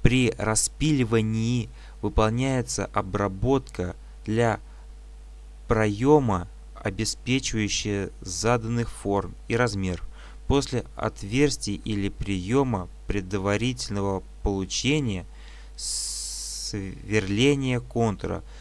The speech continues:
с последующим вырубанием перемычек, выпиливание, э, ручным наждаком. Особенностью операции распиливания по сравнению с опиливанием,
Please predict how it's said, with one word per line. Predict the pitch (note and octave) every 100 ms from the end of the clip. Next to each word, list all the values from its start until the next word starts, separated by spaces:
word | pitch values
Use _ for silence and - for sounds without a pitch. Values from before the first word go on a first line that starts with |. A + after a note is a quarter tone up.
| - - -
с | - - A2
последующим | - G#2+ - C3+ C#3 C3 - A2+
вырубанием | F#2 A2 G#2 G2+ F2+ - G#2+ B2 C3+ B2+ B2 A#2 - - - - -
перемычек, | B2 C3 G2+ F#2 - F#2 - - -
выпиливание, | F#2+ G#2+ A2+ - A2+ C#3+ C3+ A#2+ G#2+ G2+ F#2 - -
э, | G2+ G2 G2 F#2+
ручным | G2 G2+ - - A2+ B2+ C#3 - - - -
наждаком. | G2 G2+ A#2 G2 F#2 - - - - -
Особенностью | G2+ - E3+ C#3+ C3 B2+ - - B2 -
операции | - A#2 C#3 C#3 -
распиливания | G2+ G2 - - D3+ D3 A2 G2
по | - G#2+
сравнению | - G#2+ G#2+ A#2 G#2+
с | -
опиливанием, | F#2+ F2+ A#2 C3+ A#2+ G2